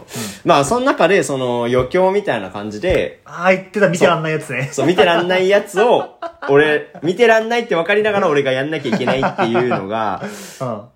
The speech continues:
Speaker 1: めっちゃきついなーって思ってて、本当に行きたくないな、みたいな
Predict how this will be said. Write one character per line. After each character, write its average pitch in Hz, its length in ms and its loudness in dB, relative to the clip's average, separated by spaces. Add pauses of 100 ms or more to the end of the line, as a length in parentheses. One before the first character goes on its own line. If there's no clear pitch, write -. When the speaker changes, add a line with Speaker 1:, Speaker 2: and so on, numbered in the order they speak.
(180)
Speaker 1:
め 107 180 -4
っ 127 80 -10 (100)
ち 151 100 -4
ゃ 143 60 -2 (500)
き - 120 -20
つ - 200 -12
い 131 60 -4
な 95 460 -10
ー - 20 -
っ 117 80 -20
て 120 100 -4
思 107 160 0
っ 107 100 -6
て 92 140 -10
て、 95 140 -6
本 101 180 -8
当 98 80 -10
に 98 80 -8
行 92 80 -12
き - 20 -18
た 104 120 -8
く 95 80 -10
な 90 100 -8
い 87 60 -8
な、 85 160 -6
み 80 100 -14
た - 160 -14
い 76 60 -16
な 71 160 -18